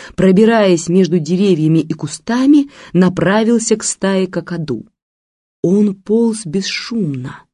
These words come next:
не задевая ни одного листика, не сдвигая ни одного камешка.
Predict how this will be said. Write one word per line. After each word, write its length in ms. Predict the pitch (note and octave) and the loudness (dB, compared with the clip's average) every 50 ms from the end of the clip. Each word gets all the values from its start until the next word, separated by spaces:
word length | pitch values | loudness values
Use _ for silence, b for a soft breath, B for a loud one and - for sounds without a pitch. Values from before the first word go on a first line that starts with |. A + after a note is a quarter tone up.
| _ _ _ _ _ B B B B | _ _ _ _ _ B B B B
не 120 | F#3 G#3 F#3+ | 2 2 4
задевая 580 | D#3+ G#3 F#3+ F3 G3+ F3 G3+ G#3+ A#3 A#3 A#3+ | 4 2 2 2 2 2 2 0 2 2 2
ни 140 | A#3 A3+ A#3 | 4 2 2
одного 360 | A#3 F#3+ G#3 G#3+ A3+ A3 A#3+ | 0 -2 -2 -2 -2 -2 -2
листика, 760 | A#3+ A#3 A#3 G#3+ E3 - - - - - - - - F#3 - - _ _ _ _ _ _ - | -2 -2 -2 -2 -4 -6 -8 -14 -18 -20 -18 -18 -18 -18 -20 -20 _ _ _ _ _ _ 2
не 220 | E3+ G3 G3+ G3+ | 4 4 6 4
сдвигая 640 | F#3 D3+ D#3 F3+ G3 F3 D#3 E3+ G3 A3 A3+ A#3 A#3+ | 4 2 0 0 0 0 0 2 2 2 2 2 2
ни 100 | A#3 A#3 | 2 2
одного 400 | A#3 A3+ G3+ G#3+ A3 A3+ B3 C4 | 2 0 0 0 0 0 0 0
камешка. 840 | B3+ _ - C4 C4 B3 A3+ F3+ C#3+ B2+ - - - - - - - | -2 _ -6 -6 -4 -2 -2 -2 -4 -4 -6 -10 -12 -14 -16 -18 -18